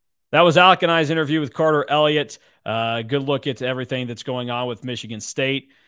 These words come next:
You can decipher there, uh, how much you, you think is true, how much you think isn't,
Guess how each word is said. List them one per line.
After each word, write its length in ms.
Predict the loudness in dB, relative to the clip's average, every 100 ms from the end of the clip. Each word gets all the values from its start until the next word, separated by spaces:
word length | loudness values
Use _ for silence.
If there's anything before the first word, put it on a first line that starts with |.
| _
You 140 | -18 -14
can 240 | -12 -14 _ -16
decipher 540 | -12 -6 -4 -4 -6
there, 460 | -6 -6 -4 -6 -8
uh, 300 | -8 -6 -6
how 200 | -6 -6
much 360 | -4 -6 -8 -10
you, 180 | -8
you 240 | -10 -10 -12
think 300 | -10 -10 -10
is 100 | -14
true, 320 | -12 -8 -8
how 140 | -8
much 240 | -8 -8 -10
you 80 | -14
think 260 | -14 -10
isn't, 320 | -8 -6 -8